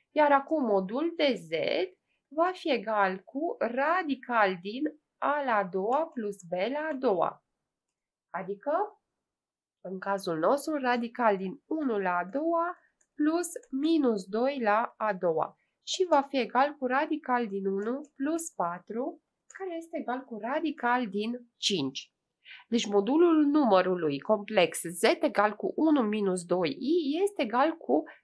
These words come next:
radical din cinci. Haideți să mergem la următorul exercițiu.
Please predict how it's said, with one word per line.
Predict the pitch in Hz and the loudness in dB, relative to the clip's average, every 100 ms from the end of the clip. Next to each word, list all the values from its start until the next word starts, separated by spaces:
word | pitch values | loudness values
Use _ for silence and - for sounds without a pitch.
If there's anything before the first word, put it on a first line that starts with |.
| - | -8
radical | 330 381 339 247 - 233 254 196 | 0 2 2 0 0 2 2 0
din | 202 208 | -4 -4
cinci. | 202 - 143 139 - - _ _ _ _ _ _ _ _ _ _ _ | -4 -4 -4 -4 -8 -12 _ _ _ _ _ _ _ _ _ _ _
Haideți | 233 285 330 | -4 -2 0
să | 349 | 2
mergem | 330 320 | 2 4
la | 320 311 | 4 6
următorul | 302 285 285 285 269 | 4 0 -2 -2 0
exercițiu. | 247 247 233 196 170 131 135 | 0 0 -2 -4 -6 -4 -6